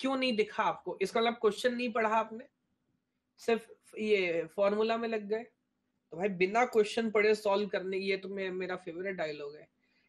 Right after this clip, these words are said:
इस class में बिना question पढ़े solve करने की टेक्निक नहीं सिखाई जाती।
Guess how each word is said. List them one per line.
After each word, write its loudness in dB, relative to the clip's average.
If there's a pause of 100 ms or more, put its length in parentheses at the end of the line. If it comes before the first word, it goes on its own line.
(140)
इस 4
class 4
में 0 (340)
बिना 2
question 0
पढ़े 2
solve 0
करने -4
की -2
टेक्निक -2
नहीं -2
सिखाई -6
जाती। -10